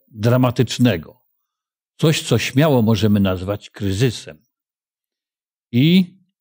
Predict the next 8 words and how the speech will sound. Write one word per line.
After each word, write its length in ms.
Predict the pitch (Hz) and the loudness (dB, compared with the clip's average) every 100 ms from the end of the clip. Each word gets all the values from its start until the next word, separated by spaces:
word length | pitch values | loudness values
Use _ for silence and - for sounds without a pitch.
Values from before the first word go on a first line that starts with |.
| _ _ | _ _
na 160 | 123 156 | 0 0
ten 220 | 143 117 | 2 0
temat 360 | 110 120 151 - | 2 0 -2 -4
chcemy 260 | 147 135 | -2 0
właśnie 300 | 107 101 107 | 0 -2 -4
dzisiaj 360 | 90 101 117 104 | -6 -4 -4 -4
porozmawiać. 1160 | - 95 90 85 82 78 - _ _ - - _ _ _ _ _ _ _ _ _ _ - | -4 -6 -6 -6 -8 -10 -20 _ _ -20 -20 _ _ _ _ _ _ _ _ _ _ -2
Najpierw, 880 | 113 170 156 - 95 87 - _ | 2 2 0 -2 -4 -4 -16 _